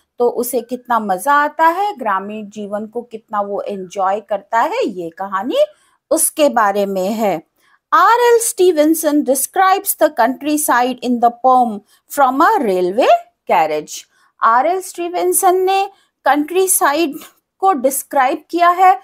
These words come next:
गांव के एरिया को डिस्क्राइब किया है अपनी पोम में from a railway carriage। Complete the poem with words from the boxes। आपको इस पोम को बॉक्स में जो वर्ड्स दिए हैं उनकी हेल्प से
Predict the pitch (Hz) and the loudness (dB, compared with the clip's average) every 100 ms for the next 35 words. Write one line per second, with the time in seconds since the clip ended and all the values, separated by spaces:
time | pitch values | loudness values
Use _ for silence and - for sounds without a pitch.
0 | _ _ 196 233 254 311 349 349 302 302 | _ _ -2 2 2 0 -4 -4 -2 -2
1 | 320 339 359 269 285 - 269 294 - 285 | -2 -2 -4 -4 -8 -4 -2 -2 -6 -4
2 | 294 320 359 - 254 254 254 302 302 254 | -2 0 0 0 -4 -4 -2 -2 0 2
3 | 240 240 277 370 440 - 220 190 - 254 | 2 2 0 -2 -2 -2 0 -2 0 2
4 | 381 349 196 185 180 180 302 554 _ - | 2 0 -2 -2 -2 -2 -2 -4 _ -6
5 | 170 156 208 220 151 - - - _ _ | -2 -2 0 -2 -2 -10 -12 -14 _ _
6 | _ _ _ - 392 403 427 466 427 403 | _ _ _ 0 0 4 6 6 4 2
7 | 403 - 302 330 339 285 233 214 262 269 | 0 0 4 4 4 0 -2 0 2 2
8 | 262 - - - - 262 269 269 240 196 | 0 -6 -8 -12 -2 0 2 -2 -2 2
9 | 175 - - 208 269 - - - 233 233 | 0 0 -2 0 0 -6 -10 -2 0 0
10 | _ 359 370 - 403 392 - 254 226 226 | _ -2 0 0 -4 -6 -4 -2 -2 -6
11 | - 392 466 - _ _ 180 208 240 - | -4 -2 -2 -6 _ _ 0 2 2 0
12 | - 277 277 320 208 208 233 - 285 285 | -6 -6 -4 -4 -2 -2 -2 -10 -8 -4
13 | 311 381 392 - 220 214 220 262 247 202 | -2 0 -2 -4 -8 -10 -10 -8 -4 -4
14 | 220 - - 440 | -6 -10 -6 -6